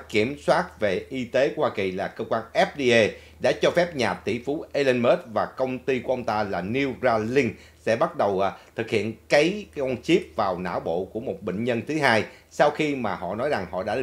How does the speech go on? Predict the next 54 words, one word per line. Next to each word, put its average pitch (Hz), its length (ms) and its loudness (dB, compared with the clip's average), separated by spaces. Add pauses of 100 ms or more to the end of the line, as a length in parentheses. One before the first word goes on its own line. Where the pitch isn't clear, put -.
(100)
điều 104 220 2
chỉnh 120 200 -6
được 92 220 -4
cái 127 100 -4
vấn 147 200 -4
đề 101 180 2 (120)
xảy 95 220 -4
ra 117 180 -2
cho 110 80 -4
người 95 200 -4
bệnh 87 240 -6
nhân 110 240 -2
đầu 95 280 -2 (100)
tiên. 151 200 2 (340)
Theo 151 120 4
tường 123 280 0
trình 104 140 -2
của - 100 -12
tờ 104 180 0
Wall 113 360 0
Street 180 220 -4
Journal 104 280 -2
đưa 110 140 -4
ra 107 120 -2
vào 92 140 -6
ngày 87 120 -8
thứ 131 140 -6
Hai, 107 240 2 (320)
đầu 139 280 4
tháng 170 140 2
này, 113 220 2 (240)
Neuralink 151 480 2
cho 135 80 0
biết 160 260 2
là 107 240 -2
họ 92 260 -6
đã 95 120 -6
có 127 180 -4
một 127 200 -8
cái, 135 200 -4
à, 120 180 0 (360)
à, 104 100 -4
gì, 104 260 -2
sợi, 98 280 0
à, 104 120 0
dây 123 240 0 (140)
rất 214 240 0
mỏng 98 400 -6
ở 107 120 -4
trong 117 260 -2
cái 127 160 -4
hệ 92 100 -2
thống 113 220 -10 (100)
cấy 165 200 0